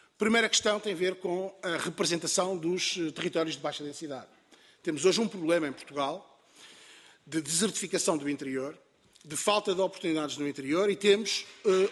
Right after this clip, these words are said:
uma, uma, uma, temos uma subrepresentação de territórios de baixa densidade que é preciso encará-la de alguma maneira. A outra questão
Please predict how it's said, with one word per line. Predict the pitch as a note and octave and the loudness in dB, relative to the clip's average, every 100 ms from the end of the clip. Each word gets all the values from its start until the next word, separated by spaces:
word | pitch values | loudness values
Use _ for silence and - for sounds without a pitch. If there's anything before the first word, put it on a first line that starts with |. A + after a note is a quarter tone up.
| - | 0
uma, | F#3+ F#3+ F3 E3 D#3 D3+ | -2 2 4 4 4 2
uma, | F3+ E3 D#3+ D3+ D3 | -2 0 2 2 0
uma, | D#3+ D3+ D3 C#3 C3 B2 A#2 A2 B2+ _ - _ - _ - - - - | -4 -2 -2 0 -2 -6 -12 -16 -20 _ -20 _ -20 _ -20 -20 -20 -12
temos | D#3+ C#3+ | -8 -2
uma | D#3 | 0
subrepresentação | - - A3+ F3 - F3 D#3 - E3+ | 4 6 6 4 -2 -2 -2 -2 -4
de | D3 | -4
territórios | D3+ C#3 C#3 C3+ - - - | -6 -4 -4 -4 -14 -20 -6
de | |
baixa | C#3+ - | -2 -2
densidade | D3 C#3 D#3+ E3+ E3 | -4 -4 0 0 0
que | D#3 | -6
é | |
preciso | - G3 A3 - - - | -4 -4 -4 -10 -18 -4
encará-la | E3+ E3 D#3+ F3+ E3+ | -2 2 4 4 4
de | D#3 | 2
alguma | D3 C3+ | 2 -2
maneira. | B2+ A2 B2 | -6 -6 2
A | |
outra | E3 G3 A3+ G#3+ | 8 8 8 4
questão | F#3+ - A3 G3+ | 2 2 4 2